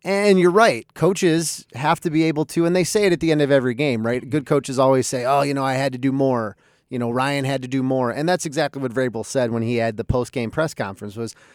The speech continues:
"I, I should have done more as a coach." And, yeah, you know, you, you should have probably mixed it up a little bit and, and, and tried to use Derrick Henry in other ways, but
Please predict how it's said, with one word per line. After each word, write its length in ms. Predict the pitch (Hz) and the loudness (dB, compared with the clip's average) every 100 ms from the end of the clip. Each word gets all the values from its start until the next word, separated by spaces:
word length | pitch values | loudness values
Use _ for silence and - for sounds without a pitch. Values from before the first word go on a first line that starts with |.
| _ - | _ -6
"I, 180 | 135 139 | -4 -2
I 80 | 143 | -2
should 180 | 147 160 | -4 -4
have 100 | 156 | -2
done 140 | 147 | 0
more 220 | 143 143 139 | 2 2 2
as 80 | |
a 60 | 117 | 0
coach." 340 | - 131 107 | 0 2 0
And, 360 | 127 147 147 - | -4 -4 -4 -8
yeah, 260 | - 220 196 | -6 -2 0
you 120 | 143 139 | -2 -2
know, 140 | 135 | -2
you, 180 | 160 170 | -4 -8
you 220 | 156 160 | -6 -4
should 200 | - 202 | 0 0
have 120 | 143 | -2
probably 600 | - 135 131 120 127 113 - _ _ - | 0 0 0 0 -2 -2 -8 _ _ -2
mixed 280 | 147 - | -2 0
it 80 | 131 | 0
up 160 | 127 156 | 2 2
a 40 | |
little 240 | 131 123 117 | 0 0 2
bit 260 | 127 156 | 2 2
and, 160 | 143 123 | -2 -2
and, 300 | 135 120 117 | -2 -2 -4
and 160 | 127 117 | -6 -8
tried 360 | - 117 131 127 | -6 -2 -2 0
to 60 | |
use 160 | 127 113 | -2 -2
Derrick 280 | 123 120 117 | -2 -2 -2
Henry 300 | 135 127 123 | -4 -2 -2
in 80 | 120 | -2
other 240 | 123 123 | -2 -2
ways, 460 | 110 131 139 139 127 | 0 0 0 0 0
but 300 | 120 135 | 2 2